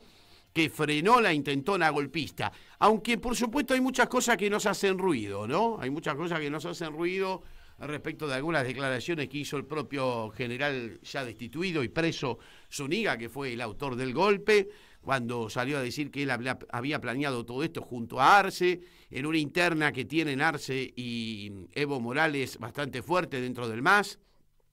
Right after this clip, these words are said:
dentro del movimiento al socialismo. Por eso teníamos ganas de hablar con Fernando Estechi y lo vamos a hacer seguramente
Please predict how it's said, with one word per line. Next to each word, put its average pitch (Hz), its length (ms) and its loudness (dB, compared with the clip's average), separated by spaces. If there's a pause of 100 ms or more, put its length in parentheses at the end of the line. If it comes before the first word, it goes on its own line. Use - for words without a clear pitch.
(220)
dentro 151 460 -2
del 135 100 -2
movimiento 135 720 -2
al 131 120 -2
socialismo. 190 720 -2 (320)
Por 139 140 -4
eso 151 180 0
teníamos 147 380 0
ganas 139 600 0
de 127 80 -2
hablar 139 240 0
con 131 140 -4
Fernando 131 320 -2
Estechi 180 360 0
y 151 40 2
lo 131 80 0
vamos 131 260 -2
a 123 60 -6
hacer 127 220 -6
seguramente 131 760 -2